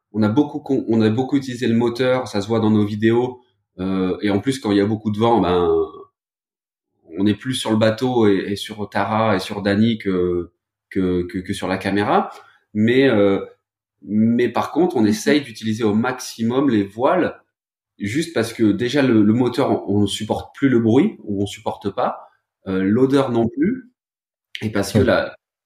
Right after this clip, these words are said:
Speaker 1: avancer avec le vent, franchement, c'est super agréable.
Speaker 2: Mm.
Speaker 1: Et, euh, et après, d'un point de vue écologique et financier,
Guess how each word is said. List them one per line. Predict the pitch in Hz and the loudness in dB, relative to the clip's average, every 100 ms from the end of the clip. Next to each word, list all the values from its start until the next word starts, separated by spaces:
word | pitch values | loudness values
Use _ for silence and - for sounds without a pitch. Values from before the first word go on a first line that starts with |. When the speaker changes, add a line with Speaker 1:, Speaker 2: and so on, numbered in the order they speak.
| _ _ _ _ _ | _ _ _ _ _
Speaker 1:
avancer | 110 110 135 151 | -4 -2 -2 0
avec | 135 107 | 0 0
le | 113 | 0
vent, | 110 123 208 - - _ | 2 2 0 -4 -18 _
franchement, | - - 170 | -18 -4 -2
c'est | 175 - | -2 -6
super | - 104 117 104 | -12 -10 -6 -4
agréable. | 95 95 127 180 - | -2 0 0 0 -2
Speaker 2:
Mm. | 240 226 | -6 0
Speaker 1:
Et, | 120 165 | 2 4
euh, | 117 - - _ | 2 -2 -12 _
et | 92 | -8
après, | - 170 | -4 0
d'un | 151 | 0
point | 107 107 | 2 0
de | |
vue | 107 117 - | 0 -2 -4
écologique | 101 98 98 101 113 131 131 - | -6 -2 0 0 0 -2 -2 -8
et | 95 95 90 | -2 0 0
financier, | - 95 90 - 202 226 - | -2 -2 -2 2 2 0 -8